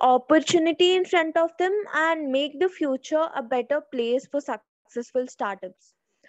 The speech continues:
And secondly, I think there is a lot of demotivation or discouragement rather than motivation, especially in India, if you could see.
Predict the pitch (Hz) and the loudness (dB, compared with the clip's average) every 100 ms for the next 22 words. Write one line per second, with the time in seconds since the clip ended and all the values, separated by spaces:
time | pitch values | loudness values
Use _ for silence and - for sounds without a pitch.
0 | _ _ _ - 277 294 302 302 _ - | _ _ _ -4 -2 0 -4 -8 _ -4
1 | 311 269 359 370 247 262 508 _ _ _ | -2 -2 -2 -4 -4 -6 -10 _ _ _
2 | _ - 311 320 415 427 415 415 415 415 | _ -8 -8 -4 -6 -6 -4 -2 -2 -2
3 | 392 240 226 254 311 - 339 349 370 _ | -2 0 0 0 -4 -6 -2 -2 -4 _
4 | _ _ _ _ 208 247 269 320 330 330 | _ _ _ _ -8 -2 0 0 0 -2
5 | 320 320 320 - 349 349 349 277 302 311 | -2 -2 -2 -2 -4 -4 -4 -2 0 0
6 | 320 262 226 247 - 294 285 277 240 226 | -2 -4 -4 -4 -4 -2 -2 -4 -6 -8
7 | 392 - _ 233 233 240 294 320 311 285 | -8 -14 _ -4 -2 0 -2 -2 -2 -2
8 | 233 220 226 185 - 202 208 _ _ _ | -4 -4 -6 -8 -10 -16 -20 _ _ _
9 | 262 277 - 311 - 320 339 285 208 196 | -4 -4 -2 -2 0 0 0 -2 -4 -4
10 | 190 208 427 _ _ _ - _ 262 277 | -4 -4 -6 _ _ _ -20 _ -4 -2
11 | 269 247 - 226 247 | 0 0 -2 -6 -6